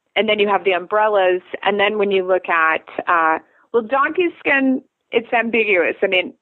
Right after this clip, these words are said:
there's that question at the end, would she rather have been with her father? Um,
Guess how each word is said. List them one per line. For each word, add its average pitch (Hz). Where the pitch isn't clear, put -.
there's 190
that 202
question 208
at 190
the 202
end, 185
would 180
she 190
rather 175
have 175
been 170
with 165
her 165
father? 370
Um, 185